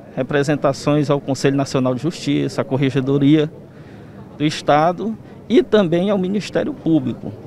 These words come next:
E nós estamos tomando a, as devidas providências, a, a colação de provas para impetrarmos essas ações nesses órgãos.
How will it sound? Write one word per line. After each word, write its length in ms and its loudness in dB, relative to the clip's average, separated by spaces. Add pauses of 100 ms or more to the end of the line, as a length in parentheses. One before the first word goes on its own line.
(320)
E 200 4
nós 240 6
estamos 420 4
tomando 420 4
a, 320 0
as 140 2
devidas 440 2
providências, 1000 -2 (560)
a, 640 2
a 40 -2
colação 500 -2
de 100 0
provas 680 2 (540)
para 420 4
impetrarmos 840 -2
essas 340 -2
ações 480 -4
nesses 360 -4
órgãos. 680 -2